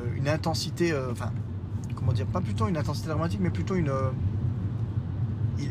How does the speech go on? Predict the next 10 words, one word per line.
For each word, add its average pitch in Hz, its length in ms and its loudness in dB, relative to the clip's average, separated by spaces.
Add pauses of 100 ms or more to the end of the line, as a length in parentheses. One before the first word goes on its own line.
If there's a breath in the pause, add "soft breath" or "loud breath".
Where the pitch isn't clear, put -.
(100)
il - 120 0
a 165 60 2
pas, 214 300 8
euh, 160 600 2 (380)
une 165 160 8
étendue 220 460 4
de 185 40 4
jeu 202 380 4 (220)
forcément - 500 2
folle, 220 400 0